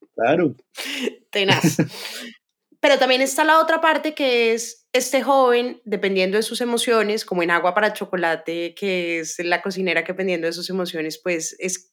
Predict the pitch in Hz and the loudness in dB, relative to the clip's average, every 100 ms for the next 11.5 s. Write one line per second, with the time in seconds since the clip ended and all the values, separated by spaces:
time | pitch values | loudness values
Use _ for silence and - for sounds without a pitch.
0 | _ 190 180 180 185 185 180 180 - _ | _ -2 0 2 2 2 0 -2 -10 _
1 | _ _ _ _ - 220 - 269 202 185 | _ _ _ _ -4 -2 2 2 2 -2
2 | 185 _ _ - 196 185 202 214 214 208 | -6 _ _ -2 0 2 0 2 2 2
3 | - 170 175 175 175 185 190 196 190 - | -4 -4 0 2 2 2 2 2 0 0
4 | 196 185 170 165 147 156 _ _ _ _ | 0 2 0 -2 -4 -10 _ _ _ _
5 | _ _ _ _ 185 202 170 180 185 185 | _ _ _ _ -8 -4 2 4 4 0
6 | 190 190 190 185 180 180 _ _ - _ | 0 2 4 4 0 -4 _ _ -20 _
7 | - 170 170 180 190 190 185 185 175 175 | -2 -2 -2 2 6 6 6 2 2 0
8 | 175 185 175 214 196 190 175 190 185 175 | 0 0 0 0 0 0 -2 -2 -2 -2
9 | 175 190 190 185 185 190 185 185 185 165 | -2 -2 0 2 2 2 0 0 -2 -2
10 | 170 170 180 185 185 175 165 170 175 165 | -4 -4 -4 -6 -6 -6 -6 -2 -4 0
11 | 170 175 180 180 | -2 0 -4 -6